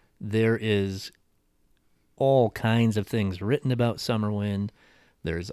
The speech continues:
all kinds of podcast episodes about Summerwind. We're gonna have a follow-up episode with Summerwind as well. We're gonna be talking to probably the, the guy that's known as the foremost expert, I think, on, on the history of Summerwind and definitely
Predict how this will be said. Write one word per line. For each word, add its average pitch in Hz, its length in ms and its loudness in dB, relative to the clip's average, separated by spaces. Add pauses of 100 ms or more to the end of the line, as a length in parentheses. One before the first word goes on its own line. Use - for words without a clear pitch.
all 110 260 0
kinds 107 400 0
of 90 180 -6
podcast 127 680 -2
episodes 110 420 -2
about 107 220 -4
Summerwind. 101 680 -2 (240)
We're 220 140 6
gonna 220 140 6
have 139 80 4
a 120 60 2
follow-up 127 540 6
episode 123 400 4
with 113 100 0
Summerwind 117 400 4
as 101 120 0
well. 110 180 4
We're 107 80 2
gonna 107 120 0
be 104 80 -2
talking 107 400 -2
to 107 140 -4
probably 110 680 0 (680)
the, 117 100 4
the 113 200 -2
guy 110 220 2
that's 110 220 0
known 107 300 2
as 98 140 -4
the 101 100 -2
foremost 110 640 2 (140)
expert, 120 600 0 (500)
I 110 80 0
think, 120 240 2
on, 101 300 2
on 101 300 0
the 101 80 0
history 151 300 2
of 113 80 2
Summerwind 113 360 2
and 101 100 0
definitely 107 560 0